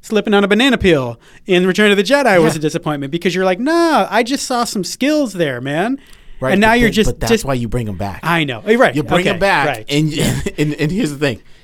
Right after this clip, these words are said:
Speaker 2: You bring 'em back, and you do the exact same thing.
Speaker 1: I know.
Speaker 2: Look, look, you show her being, like, amazing,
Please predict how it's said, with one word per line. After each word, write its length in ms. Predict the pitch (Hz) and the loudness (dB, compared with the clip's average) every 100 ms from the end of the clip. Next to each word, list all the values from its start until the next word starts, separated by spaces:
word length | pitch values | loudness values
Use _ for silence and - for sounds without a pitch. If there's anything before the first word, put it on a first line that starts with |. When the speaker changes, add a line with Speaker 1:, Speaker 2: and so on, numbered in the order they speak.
| - - | -20 -16
Speaker 2:
You 180 | 143 190 | -10 -6
bring 160 | 123 120 | -4 -6
'em 80 | 120 | -6
back, 320 | 113 139 - | -8 -8 -6
and 120 | - | -4
you 120 | 185 190 | -2 0
do 120 | 262 | 0
the 140 | 269 | 0
exact 460 | 285 233 254 349 - | -2 0 0 0 -2
same 300 | 240 320 - | -2 -2 -2
thing. 120 | - | 0
Speaker 1:
I 160 | 170 175 | 2 2
know. 280 | 175 170 165 | 2 2 2
Speaker 2:
Look, 140 | 156 | 0
look, 140 | 151 - - | -2 -6 -10
you 120 | 147 | -8
show 280 | - 185 208 | -2 0 2
her 160 | 196 190 | 2 2
being, 360 | 175 151 123 | 2 0 -2
like, 220 | 107 101 101 | -4 -6 -6
amazing, 720 | 104 131 160 175 185 196 | -4 0 0 0 0 -2